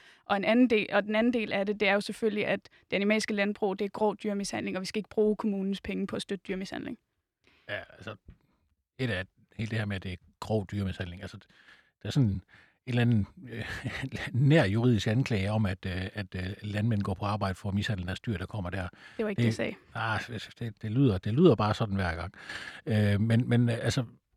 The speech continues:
Speaker 2: okay, øhm, det der med at sige, okay, der skal være hundrede procent plantebaseret mad i kommunen, og det skal styres fra byrådet, helt fra toppen af. Okay, det, det er sådan en ting, som går mig meget imod. Og det er jo sådan, fordi jeg har sådan en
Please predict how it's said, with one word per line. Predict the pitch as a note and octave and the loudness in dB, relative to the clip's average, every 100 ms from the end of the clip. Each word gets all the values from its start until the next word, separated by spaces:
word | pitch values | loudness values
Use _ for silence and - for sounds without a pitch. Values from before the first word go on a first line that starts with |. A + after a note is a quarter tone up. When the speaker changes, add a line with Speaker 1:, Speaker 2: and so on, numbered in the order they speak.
| - | -2
Speaker 2:
okay, | C#3+ A#2 F#2+ - _ _ - | 0 0 -2 -6 _ _ -2
øhm, | G#2+ G2+ F#2 F2+ E2+ - _ _ _ - | 0 2 2 0 -2 -6 _ _ _ 6
det | E3 | 8
der | D3 | 8
med | B2+ C3 | 8 6
at | C3 | 4
sige, | - A2 A2+ A#2 | 0 0 0 0
okay, | A2+ A2 | 2 2
der | G#2+ | 2
skal | - | 0
være | A2 | 0
hundrede | G#2+ C3+ D3+ | 6 8 8
procent | C#3 - - B2 A2+ | 4 -2 2 2 2
plantebaseret | - G#2 A2+ A#2+ G#2+ G#2+ G#2 F#2 | -2 0 0 0 -2 -2 -2 -2
mad | F2+ F2+ F#2+ _ _ _ | -2 -4 -6 _ _ _
i | G#2+ | -8
kommunen, | G2 G#2 A#2+ E3+ F3 | -4 2 8 8 8
og | G2 | 4
det | B2 | -2
skal | - | 0
styres | A2 - B2+ B2+ | -2 4 4 4
fra | - F2+ - | 0 -6 -2
byrådet, | G#2+ F2+ E2+ E2+ - _ _ _ | -2 0 -4 -6 -18 _ _ _
helt | D#3+ D3 | 4 4
fra | A2+ | 2
toppen | - - A#2 E2+ | -4 -4 -6 -6
af. | D#2+ - _ _ _ _ _ _ _ - | -10 -16 _ _ _ _ _ _ _ -8
Okay, | G#2 F#2 E2 - _ - | -6 -6 -10 -16 _ 6
det, | D3+ - - | 6 6 4
det | D#3 | 6
er | |
sådan | F3+ | 8
en | D3+ | 8
ting, | D#3 D#3 | 8 4
som | - A2+ G2+ - | 4 0 -2 -2
går | B2+ | 2
mig | A2+ | 4
meget | G#2+ A#2+ C3 | 6 6 6
imod. | A2+ F#2+ - _ - | 6 4 0 _ -12
Og | A2+ | 2
det | E3 | 8
er | D#3+ | 8
jo | C3+ | 8
sådan, | D3+ | 6
fordi | B2+ C3+ | 2 2
jeg | B2+ | 4
har | A#2+ | 4
sådan | C#3 A2+ | 4 4
en | G2 | 2